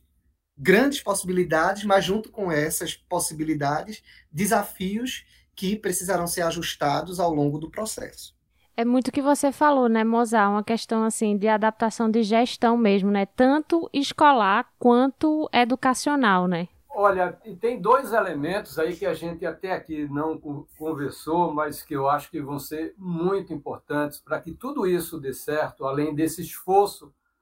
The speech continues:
Speaker 3: que tão bem agora colocou o Duval, do ponto de vista dessa formação interdisciplinar.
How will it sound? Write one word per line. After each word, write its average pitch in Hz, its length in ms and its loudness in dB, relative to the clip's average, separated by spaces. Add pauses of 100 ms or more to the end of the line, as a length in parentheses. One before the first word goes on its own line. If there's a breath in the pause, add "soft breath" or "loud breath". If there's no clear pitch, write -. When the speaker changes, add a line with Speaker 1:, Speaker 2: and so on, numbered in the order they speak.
(220)
Speaker 3:
que 147 160 -4
tão 180 280 0
bem 160 200 2
agora 151 460 4
colocou 147 560 -4
o 143 60 -8
Duval, 131 560 0
do 131 120 -10
ponto 151 280 -8
de 147 100 -6
vista 143 340 -10
dessa 139 320 -8
formação 147 840 0
interdisciplinar. 139 1200 -4